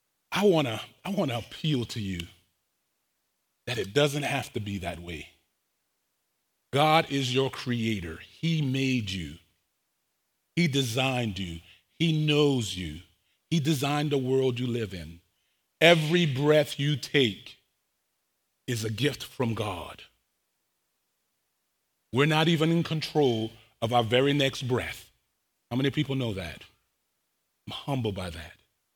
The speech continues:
And so you owe God your worship, all of you. You owe him everything.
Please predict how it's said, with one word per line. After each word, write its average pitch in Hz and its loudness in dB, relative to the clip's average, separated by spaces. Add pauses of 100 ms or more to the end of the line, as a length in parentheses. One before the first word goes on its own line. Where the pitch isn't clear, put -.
(1600)
And 131 -2
so 151 2
you 175 0 (100)
owe 139 2
God 107 -4 (800)
your 117 0 (320)
worship, 104 -4 (680)
all 143 8
of 107 -2
you. 87 -6 (1200)
You 139 0
owe 147 2 (120)
him 139 2
everything. 107 -2